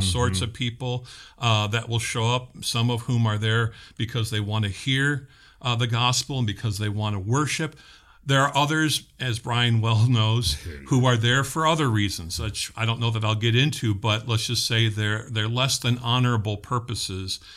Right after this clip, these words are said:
Speaker 2: Uh, in fact, other chaplains have told me, uh, for example, at the Indiana State Prison,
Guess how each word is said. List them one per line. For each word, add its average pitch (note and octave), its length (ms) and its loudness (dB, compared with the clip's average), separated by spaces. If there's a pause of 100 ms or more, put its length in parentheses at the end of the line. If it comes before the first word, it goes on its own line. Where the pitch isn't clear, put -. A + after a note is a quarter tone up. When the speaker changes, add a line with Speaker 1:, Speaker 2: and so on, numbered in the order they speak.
(240)
Speaker 2:
Uh, G2+ 320 -2
in G#2 100 -2
fact, - 520 -4
other A2+ 240 -2
chaplains A#2+ 600 -2
have G2 180 -4
told G#2 340 -6
me, G2+ 300 -4 (400)
uh, G#2+ 240 -10 (100)
for A#2+ 160 -6
example, G#2+ 480 0
at G2 80 -6
the A2 140 -4
Indiana G#2 360 0
State G#2 320 -4
Prison, G#2+ 480 -2